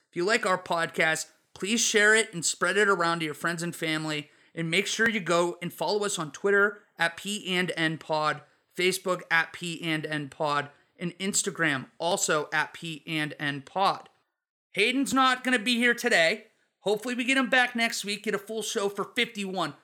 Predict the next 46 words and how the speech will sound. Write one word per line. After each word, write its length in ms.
Fifty's 340
a 40
really 320
impressive 380
accomplishment. 640
I'm 100
happy. 500
I'm, 160
couldn't 240
be 500
more 280
thrilled 340
to 60
have 220
you 100
two 220
as 80
partners. 520
Hopefully 300
we 100
have 140
another 260
fifty 460
and 160
well 200
beyond 420
that. 240
No, 160
you 140
said 240
you 80
wanted 240
to 60
talk 180
about 180
the 60
national 380
title 260
game, 260
though. 200
What 200
do 60
you 80
wanna 180
say, 240
buddy? 300